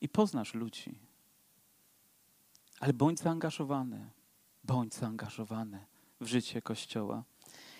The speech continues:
I oko-, i ostatni już hymn. Chciałbym zaśpiewać, ale nie będę gasić waszej wiary.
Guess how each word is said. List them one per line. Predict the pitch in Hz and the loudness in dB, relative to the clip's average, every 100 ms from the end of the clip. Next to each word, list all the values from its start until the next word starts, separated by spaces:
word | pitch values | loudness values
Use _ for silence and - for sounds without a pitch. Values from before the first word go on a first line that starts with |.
| - - | 0 10
I | |
oko-, | 208 - 202 - | 10 10 4 2
i | 226 214 | 4 8
ostatni | 190 - 151 - 127 | 8 10 8 8 4
już | 113 120 - | 6 6 6
hymn. | 135 110 107 107 - - - - - - - | 6 4 2 -6 -12 -20 -20 -20 -20 -20 -12
Chciałbym | - 208 190 185 | 8 12 12 10
zaśpiewać, | 156 151 - 175 151 143 127 - - | 8 6 10 10 12 10 10 2 4
ale | 180 160 | 10 10
nie | 151 139 | 10 10
będę | 147 139 123 120 | 10 10 10 8
gasić | 127 131 - 117 | 8 4 2 2
waszej | 123 - 127 | 2 4 4
wiary. | 120 107 110 107 | 6 4 4 0